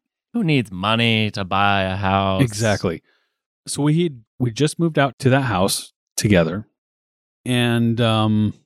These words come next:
Speaker 2: she would come home really late from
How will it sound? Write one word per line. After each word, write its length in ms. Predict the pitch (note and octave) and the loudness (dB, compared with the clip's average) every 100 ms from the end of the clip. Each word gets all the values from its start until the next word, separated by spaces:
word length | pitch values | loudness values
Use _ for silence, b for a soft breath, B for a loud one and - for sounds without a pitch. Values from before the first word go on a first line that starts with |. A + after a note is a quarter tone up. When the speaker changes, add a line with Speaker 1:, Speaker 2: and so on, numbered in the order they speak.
| _ _ _ _ _ _ - | _ _ _ _ _ _ -6
Speaker 2:
she 240 | - - | -4 0
would 140 | D3 D#3 | 0 -2
come 300 | - D#3+ D3+ | -4 -2 0
home 520 | B2 C3+ B2+ A2+ A2 _ _ - | 0 0 0 -2 -6 _ _ -10
really 400 | G#2 A2+ D3+ E3+ | -8 -2 0 0
late 520 | A#2 A2+ G#2+ E2+ - - _ _ _ - | -2 0 -2 -4 -12 -20 _ _ _ -4
from 420 | G#2+ G2 G2+ F#2 | 0 0 0 -4